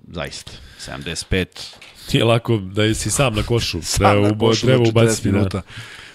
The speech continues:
Speaker 1: Pa promašiš koju.
Speaker 2: Jest. E, idemo na ili, ili Kuzma, Lakers ili Boston? Verovatno pitaju zbog toga što počinje upravo taj meč, e, u ovom Christmas night.
Speaker 1: E, sada Boston.
Speaker 2: Em,
Speaker 1: U istoriji Lakersi.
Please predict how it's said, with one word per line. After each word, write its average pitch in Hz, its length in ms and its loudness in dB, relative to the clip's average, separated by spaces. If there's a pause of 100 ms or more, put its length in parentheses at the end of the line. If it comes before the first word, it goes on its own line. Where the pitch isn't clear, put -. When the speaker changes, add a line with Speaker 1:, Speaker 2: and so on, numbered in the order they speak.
Speaker 1:
Pa 110 120 6
promašiš 127 480 10
koju. 95 260 2
Speaker 2:
Jest. 95 420 -2 (180)
E, - 80 -6 (400)
idemo 127 240 4
na 104 80 4
ili, 101 140 2
ili 98 300 0
Kuzma, 110 320 0
Lakers 113 360 0
ili 101 120 0
Boston? 98 360 0
Verovatno 92 320 -2
pitaju 107 200 -2
zbog 98 300 -2
toga 107 260 0
što - 160 -6
počinje 98 420 -4
upravo 85 240 -4
taj 87 160 -4
meč, - 420 -10
e, - 20 -20 (520)
u 87 80 -10
ovom 87 220 -6
Christmas - 440 -6
night. 90 200 -4
Speaker 1:
E, 90 220 0
sada 131 400 4
Boston. 104 400 -2 (920)
Speaker 2:
Em, 95 520 0 (100)
Speaker 1:
U 98 240 -6
istoriji 101 360 -4
Lakersi. - 480 -6